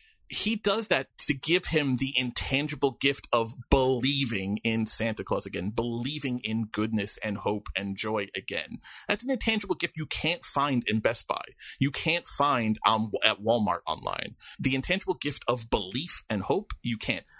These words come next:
The entire thing with Teddy is great because he, we learn he wrote to Santa, "I'd like to see my dad again. I don't know if that's something you can do."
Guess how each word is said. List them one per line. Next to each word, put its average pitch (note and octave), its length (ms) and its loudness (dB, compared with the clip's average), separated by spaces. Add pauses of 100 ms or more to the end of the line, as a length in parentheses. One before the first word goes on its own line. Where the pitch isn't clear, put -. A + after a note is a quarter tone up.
(260)
The F3+ 240 -2
entire G#3 460 0
thing G3+ 500 2
with D3 460 0
Teddy D3+ 500 -2
is A#2+ 160 2
great D3 500 -2
because G#2+ 760 -2 (400)
he, D#3 220 0 (260)
we B2 120 0
learn C#3+ 340 0
he B2+ 180 -4
wrote A2+ 340 2
to D3+ 100 -2
Santa, G#2 600 2
"I'd G2+ 200 -2
like G#2+ 220 -2
to A#2+ 60 -4
see A#2 160 0
my F#2+ 140 -2
dad F#2 240 -4
again. F#2 300 -6
I G#2+ 60 -6
don't A2 240 0
know A2+ 80 0
if G#2 80 -4
that's G#2+ 140 -2
something G#2 240 -4
you G2 140 -6
can F2+ 160 -4
do." C2+ 160 -10